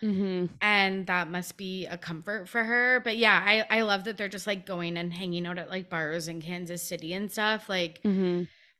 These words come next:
Speaker 2: yeah, it, it does seem like she's really enjoying her, like, free time and stuff like
Speaker 1: Mm.
Speaker 2: that. And you're right, after the past, like, six years, like, she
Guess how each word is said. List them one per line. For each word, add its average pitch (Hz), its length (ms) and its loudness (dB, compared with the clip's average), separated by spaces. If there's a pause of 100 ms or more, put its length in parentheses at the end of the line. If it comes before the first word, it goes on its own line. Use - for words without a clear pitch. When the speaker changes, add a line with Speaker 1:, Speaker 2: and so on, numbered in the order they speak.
(540)
Speaker 2:
yeah, 208 440 2
it, 262 260 6
it 262 120 6
does 254 240 4
seem 277 180 0
like 285 160 -2
she's 254 220 -6
really 220 220 0
enjoying 185 580 -2
her, 185 220 -2
like, 170 440 -2 (520)
free 202 380 -6
time 160 520 -6
and 185 160 -4
stuff 180 160 -8
like 196 180 2
Speaker 1:
Mm. - 20 2
Speaker 2:
that. 151 260 4
And 165 260 -8 (380)
you're 208 180 -2
right, 180 220 4
after 170 260 0
the 180 140 -4
past, 175 240 -6
like, 185 120 -6
six - 300 -10
years, 165 260 -4
like, 170 120 -6
she 185 360 -8